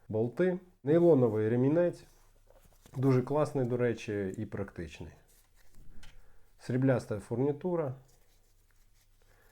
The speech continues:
Чорний металевий корпус з покриттям чорного кольору. Мінеральне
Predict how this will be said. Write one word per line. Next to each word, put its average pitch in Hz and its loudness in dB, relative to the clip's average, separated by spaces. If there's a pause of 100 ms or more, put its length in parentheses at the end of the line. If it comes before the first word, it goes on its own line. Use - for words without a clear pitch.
(220)
Чорний 107 2
металевий 107 0
корпус 143 -2 (460)
з - -20
покриттям 113 -2
чорного 104 -4
кольору. 78 -12 (3250)
Мінеральне 120 0